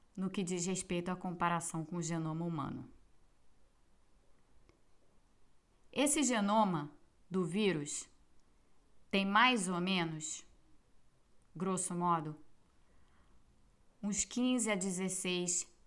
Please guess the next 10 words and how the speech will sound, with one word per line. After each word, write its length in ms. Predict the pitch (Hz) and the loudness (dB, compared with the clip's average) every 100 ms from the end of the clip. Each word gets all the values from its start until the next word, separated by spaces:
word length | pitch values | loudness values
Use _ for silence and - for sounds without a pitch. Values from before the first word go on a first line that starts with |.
| - | -14
genes. 800 | - 165 175 175 151 147 - - - - - - - - - - - - - _ - - - - - - - - | -6 -2 2 2 0 -6 -8 -8 -10 -20 -20 -20 -20 -20 -20 -20 -20 -20 -20 _ -20 -20 -20 -20 -20 -20 -20 0
Cada 440 | - 254 277 214 185 | 10 12 12 6 4
gene 580 | 170 214 202 165 156 - - - - - - - - | 4 2 2 0 -6 -14 -20 -20 -20 -20 -20 -20 -16
é 160 | - 190 | -2 0
responsável 1040 | 190 202 - 202 190 - 175 175 185 202 196 - - - - | 0 0 -2 -4 -2 4 4 4 0 -4 -8 -20 -20 -16 -4
pela 240 | 196 185 | 0 0
produção 920 | 180 190 185 175 175 - 185 208 226 - - - - - - - - - | -2 -4 -2 -2 -4 -2 -2 -2 -4 -8 -20 -20 -20 -20 -20 -20 -20 -10
de 220 | 170 165 | -2 2
uma 240 | 196 220 226 | 2 2 2
proteína. 760 | 226 208 202 196 160 147 147 | 2 -2 0 -2 0 -4 -6